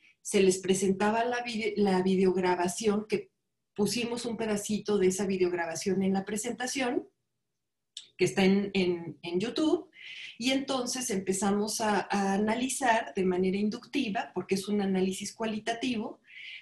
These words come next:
para ver cuáles eran sus procesos y cómo, cons-, no solamente lo que hacían que se podía observar, sino algo muy importante,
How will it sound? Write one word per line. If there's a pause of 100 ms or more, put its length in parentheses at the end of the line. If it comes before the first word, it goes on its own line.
(120)
para
ver
cuáles
eran
sus
procesos
y
cómo,
cons-,
no
solamente
lo
que
hacían
que
se
podía
observar, (380)
sino
algo
muy
importante,